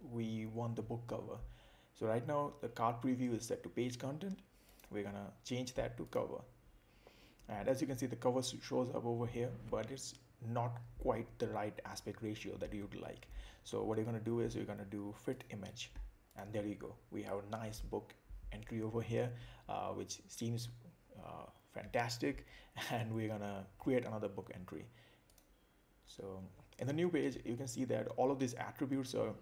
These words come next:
already over there. We don't need to add them every time we create a new book. This is required only for the first time that you're creating a new entry. So this time I'm gonna, uh, add another book called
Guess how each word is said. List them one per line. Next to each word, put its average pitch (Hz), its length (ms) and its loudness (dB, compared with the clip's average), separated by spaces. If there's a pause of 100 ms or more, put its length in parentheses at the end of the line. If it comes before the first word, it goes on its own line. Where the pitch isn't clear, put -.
(180)
already 113 420 0 (260)
over 107 180 2
there. 107 220 0
We 113 120 -2
don't 117 140 4
need 113 160 0
to - 120 0
add 104 160 4
them 117 160 2
every 113 380 0 (220)
time 113 220 2
we 110 60 0
create 110 220 0
a 107 60 -4
new 110 160 -2
book. 123 280 0 (120)
This 107 400 -4
is 110 140 -2
required 110 340 2
only 110 420 0 (100)
for 104 100 2
the 110 80 -4
first 139 340 4
time 113 160 0
that 107 120 0
you're 104 120 -2
creating 101 340 0
a 95 40 -4
new 98 180 -2
entry. 98 360 -6 (1200)
So 139 80 6
this 170 140 8
time 170 180 6
I'm 143 140 6
gonna, 120 260 4 (320)
uh, 101 380 -4 (300)
add 107 220 6
another 104 240 0
book 104 220 -6
called - 260 -2